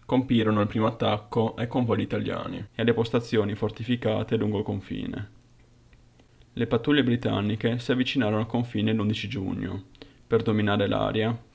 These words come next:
pressare le guarnigioni italiane dei forti di fanteria e organizzare imboscate sulla via Balbia. Alcune truppe italiane non sapevano neppure che la guerra era stata dichiarata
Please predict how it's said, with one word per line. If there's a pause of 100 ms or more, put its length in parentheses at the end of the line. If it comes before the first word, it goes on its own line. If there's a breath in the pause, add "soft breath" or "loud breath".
(180)
pressare
le
guarnigioni
italiane
dei
forti
di
fanteria (380 loud breath)
e
organizzare
imboscate
sulla
via
Balbia. (1200 soft breath)
Alcune
truppe
italiane
non
sapevano
neppure
che
la
guerra
era
stata
dichiarata